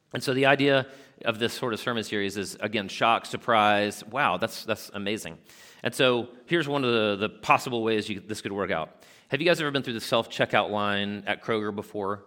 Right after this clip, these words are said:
You know, you go through there, and every now and then, you know, the person in front of you pulls out, like, dollar bills and change,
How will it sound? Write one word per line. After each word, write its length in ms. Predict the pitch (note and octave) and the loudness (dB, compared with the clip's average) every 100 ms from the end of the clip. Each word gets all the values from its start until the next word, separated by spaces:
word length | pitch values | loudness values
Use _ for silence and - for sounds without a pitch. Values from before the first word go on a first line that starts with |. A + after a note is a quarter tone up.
| - _ | -20 _
You 80 | - | -10
know, 60 | G2 | -6
you 60 | |
go 140 | G2 G2+ | -4 -4
through 180 | - G2 | -4 -2
there, 320 | G2 G2 - - - | -2 -2 -8 -20 -4
and 100 | A#2+ | 2
every 160 | C3+ C#3+ | 2 4
now 240 | B2+ B2+ | 2 2
and 80 | C3 | 0
then, 400 | A2+ A2 G#2+ G#2+ A2+ | 0 0 -2 -4 -4
you 100 | G#2+ | -4
know, 60 | |
the 180 | - - | -4 -8
person 340 | - D3 C3+ | -4 -4 -4
in 60 | A#2 | -8
front 220 | - A#2+ | -4 -4
of 100 | A2 | -2
you 80 | G#2+ | -6
pulls 340 | - C3+ B2+ | -6 -6 0
out, 340 | A#2+ A2 G2+ - - _ | 2 2 0 -12 -20 _
like, 380 | A2+ G#2 A2+ G#2 | 0 0 -4 2
dollar 320 | A#2+ C3 A#2+ | 4 4 0
bills 600 | F#2 A2 A#2+ A#2+ A#2+ - | -2 -2 0 -2 -4 -6
and 200 | G#2 G2 | -6 -6
change, 720 | - A#2+ G#2+ A#2+ E3 - - | -2 0 0 -2 -6 -10 -16